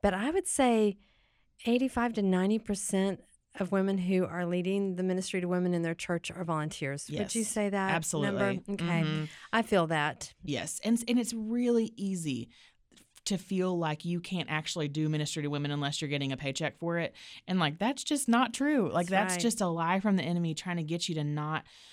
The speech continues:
Speaker 2: be totally obedient to do the thing that God is asking you to walk out, because most women are in the same position that you are. And, and one thing that I love about Kelly's role here is that a ton of what she spends her time on is training women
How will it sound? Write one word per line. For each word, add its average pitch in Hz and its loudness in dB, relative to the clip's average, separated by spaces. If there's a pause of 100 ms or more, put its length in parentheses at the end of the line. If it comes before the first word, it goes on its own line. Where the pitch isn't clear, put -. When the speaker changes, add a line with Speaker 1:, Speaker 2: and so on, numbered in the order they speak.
(160)
Speaker 2:
be 170 0
totally 180 0
obedient 160 2
to 160 -4
do 156 0
the 151 2
thing 151 -2
that 113 -4
God 143 -4
is 135 -4
asking 139 -6
you 135 -2
to 139 -4
walk 135 -4
out, 131 -2
because 165 -4
most 175 2
women 151 0
are 139 -4
in 143 -2
the 131 -4
same 139 -2
position 139 -2
that 98 -2
you 135 -4
are. 127 0
And, 147 -2 (400)
and 196 2 (100)
one 226 6
thing 214 2
that - 0
I 156 0
love 151 -2
about 147 -2
Kelly's 160 -2
role 147 0
here 156 -2
is 147 -2
that 151 -4
a 143 -2
ton 208 0
of 190 2
what 165 -2
she 170 -2
spends 151 -2
her 143 -4
time 143 -6
on 135 -4
is 143 -6
training 170 -2
women 143 0